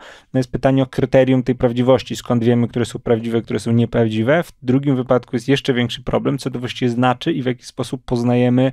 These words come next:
rzeczy takie, jakie one są, tak? Mariusz Max Kolonko zasłynął kiedyś frazą: „Mówię, jaki jest”, no, ale to jest właśnie problematyczne, no bo nie do końca wiadomo, jaki jest i nie do końca wiadomo, w jaki sposób to uchwycić.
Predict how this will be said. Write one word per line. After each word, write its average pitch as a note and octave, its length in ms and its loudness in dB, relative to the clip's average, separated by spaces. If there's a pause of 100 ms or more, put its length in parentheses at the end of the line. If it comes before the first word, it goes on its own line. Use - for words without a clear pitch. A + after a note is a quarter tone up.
(260)
rzeczy A#2+ 440 0
takie, B2 360 -2
jakie A#2+ 320 -2
one A#2+ 240 2
są, B2 340 2
tak? C3 280 0 (380)
Mariusz A#2 340 2
Max B2 260 0
Kolonko B2 480 2
zasłynął A#2 400 0
kiedyś A2+ 260 -2
frazą: A#2+ 380 2
„Mówię, A#2+ 240 4
jaki A#2 300 2
jest”, C#3+ 300 0
no, D3 80 2
ale D3 140 2
to D3+ 160 -4
jest C#3+ 120 -4
właśnie - 260 -4
problematyczne, D3+ 720 0
no B2+ 80 2
bo C3 100 0
nie C#3 140 4
do C#3 100 4
końca C#3 380 0
wiadomo, A#2+ 340 2
jaki A#2 240 -2
jest C3+ 220 -2
i D3 40 0
nie C3+ 120 2
do B2+ 100 2
końca C3 300 -2
wiadomo, B2 440 2 (280)
w - 40 0
jaki B2 200 -2
sposób B2 380 -4
to D3+ 100 -4
uchwycić. C3+ 480 -2